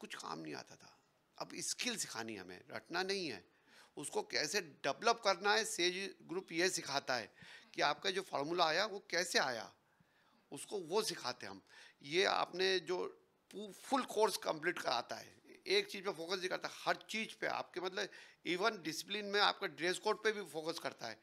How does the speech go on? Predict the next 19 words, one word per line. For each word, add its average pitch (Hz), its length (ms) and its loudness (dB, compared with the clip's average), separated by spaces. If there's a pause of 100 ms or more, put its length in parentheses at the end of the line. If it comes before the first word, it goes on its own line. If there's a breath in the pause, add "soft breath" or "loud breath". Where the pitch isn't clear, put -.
(120 loud breath)
हमारे 156 340 2
जो 151 340 -6
सेज - 240 -12
यूनिवर्सिटी 143 360 -4
भोपाल 135 400 -4
में 156 140 -8
परफॉर्मिंग 156 440 -2
आर्ट्स 151 340 -4 (260)
एक - 120 -12
सब्जेक्ट 117 440 -6
है, 107 120 -14 (720 soft breath)
उसमें 151 220 -2
हमने, 185 280 0
मतलब, 185 540 -4 (260)
बच्चों 156 260 -4
को 208 160 0
एक 202 180 0 (520 loud breath)
गाना, 135 640 4
डांस, 135 840 2